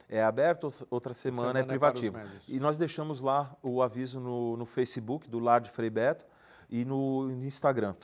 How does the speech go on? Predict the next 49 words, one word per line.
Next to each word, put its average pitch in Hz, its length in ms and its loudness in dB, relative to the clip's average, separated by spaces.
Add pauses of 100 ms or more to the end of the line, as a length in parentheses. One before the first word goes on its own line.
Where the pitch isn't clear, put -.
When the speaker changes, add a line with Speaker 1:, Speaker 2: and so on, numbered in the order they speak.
(140)
Speaker 2:
No 135 80 -2
Speaker 1:
Lá 127 80 10
Speaker 2:
Facebook 156 580 4
Speaker 1:
também - 180 -10
Speaker 2:
e 147 40 -6
Instagram 139 320 -4
é 165 40 -6
só 180 120 -4
colocar 170 300 -2
o 160 60 -2
nome, 117 300 -4
Frei 160 220 -2
Speaker 1:
Só 160 120 10
Speaker 2:
Beto. 113 100 2
Speaker 1:
colocar, 151 460 6
vai 143 160 6
puxar. 147 640 2
Speaker 2:
Frei 214 280 6
Beto 202 420 4
Speaker 1:
É. - 20 2
Speaker 2:
com 208 160 0
dois 208 260 2
T's, 190 360 4
tá 147 160 2
bom? 165 280 2
Frei 185 320 2
Beto, 170 600 4 (120)
né? 160 160 4
Speaker 1:
Frei 131 120 6
Speaker 2:
Beto 151 280 8
com 135 100 4
Speaker 1:
Beto, 127 80 10
Speaker 2:
dois 180 200 6
T's. 151 160 0
Speaker 1:
é. 107 280 6 (460)
Speaker 2:
Tá 113 80 -10
Speaker 1:
Que 190 140 2
Speaker 2:
bom? 139 60 2
Speaker 1:
também, 165 500 6 (320)
é, 123 160 4
as 131 140 2
pessoas 160 320 -4
perguntam, 185 360 0
"Mas 214 200 0
esse 220 240 -4
nome 214 320 4
não 196 180 2
é 208 300 8
tal?" 196 280 0